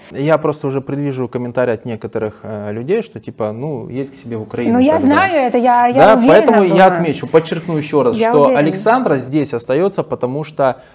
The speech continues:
Speaker 1: она думает о будущем своём ребёнке.
Speaker 2: Абсолютно верно. И амбиции сейчас угасают, возможно, они угаснут через год.
Speaker 1: Ну, я всё же надеюсь, что они не угаснут, потому что пять лет жизни,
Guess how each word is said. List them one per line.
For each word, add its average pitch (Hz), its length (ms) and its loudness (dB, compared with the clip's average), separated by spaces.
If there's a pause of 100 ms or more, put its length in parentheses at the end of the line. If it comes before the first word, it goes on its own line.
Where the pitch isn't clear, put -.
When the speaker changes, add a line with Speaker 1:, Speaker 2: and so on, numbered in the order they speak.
Speaker 1:
она 156 280 0
думает 127 360 -6
о 92 60 -4
будущем 135 440 -8
своём 110 280 -8
ребёнке. 104 480 -10 (460)
Speaker 2:
Абсолютно 262 680 -4
верно. 185 460 -6 (800)
И 302 100 0
амбиции 233 920 -2
сейчас 262 480 -2
угасают, 254 560 -2
возможно, 247 400 -2
они 202 180 -4
угаснут 214 540 -4
через 190 340 -4
год. 165 380 -6 (560)
Speaker 1:
Ну, 156 80 -8
я 147 120 -2
всё 143 180 -6
же 127 120 -8
надеюсь, 127 300 -6
что - 140 -12
они 120 140 -6
не 127 100 -4
угаснут, 180 440 0
потому 147 260 -6
что 143 140 -10
пять 156 280 -4
лет 135 140 -2
жизни, 185 560 -2